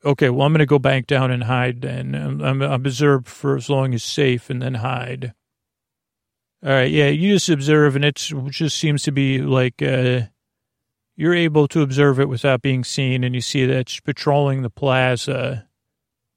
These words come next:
on a somewhat consistent, uh, back and forth basis. Oh, boy. So I'll tell, I tell everybody in my party about that. Uh, that's not good. Um,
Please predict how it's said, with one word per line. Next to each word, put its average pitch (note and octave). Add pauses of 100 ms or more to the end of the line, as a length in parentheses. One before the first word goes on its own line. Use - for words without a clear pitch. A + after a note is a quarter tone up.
(120)
on B2
a B2
somewhat C#3
consistent, C#3
uh, C3
back C3+
and C#3
forth C3+
basis. C#3 (1120)
Oh, C3
boy. B2
So -
I'll D#3
tell, D#3+
I C#3
tell D3
everybody C3
in C3
my B2+
party C3
about B2+
that. C#3
Uh, B2+ (1200)
that's C3
not C#3
good. C#3+
Um, B2+